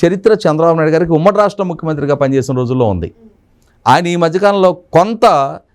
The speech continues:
ఉదాసీనత ప్రదర్శిస్తున్నారు. ఎట్టి పరిస్థితుల్లో ఉదాసీనత ప్రదర్శించడానికి వీల్లేదు. మొన్న తెనాల్లో జరిగిన సంఘటన చాలా చిన్నదిగా కనపడాలి. ఇవాళ రాష్ట్ర బ్రాండింగ్ని దెబ్బతీసే ప్రయత్నానికి పా-, ఎవరు పాల్పడ్డా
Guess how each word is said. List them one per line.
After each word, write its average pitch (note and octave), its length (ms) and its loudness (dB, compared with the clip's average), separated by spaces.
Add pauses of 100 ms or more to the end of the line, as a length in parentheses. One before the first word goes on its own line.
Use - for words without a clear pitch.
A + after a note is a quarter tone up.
(320)
ఉదాసీనత E3+ 480 0
ప్రదర్శిస్తున్నారు. A#2 760 -6 (720)
ఎట్టి D#3 320 0
పరిస్థితుల్లో A3 500 -2
ఉదాసీనత F#3 540 0
ప్రదర్శించడానికి D3 680 -2
వీల్లేదు. F#2+ 380 0 (720)
మొన్న G3+ 320 2
తెనాల్లో A3 560 0
జరిగిన G3+ 300 -4
సంఘటన G3 440 -2 (140)
చాలా F#3+ 240 2
చిన్నదిగా G#3 520 2
కనపడాలి. B2+ 580 -2 (760)
ఇవాళ G3 240 2
రాష్ట్ర F3+ 460 0
బ్రాండింగ్ని G3 500 -4
దెబ్బతీసే E3 380 0
ప్రయత్నానికి C#3+ 500 0
పా-, B2 240 2
ఎవరు A#2+ 300 2
పాల్పడ్డా A2+ 500 -2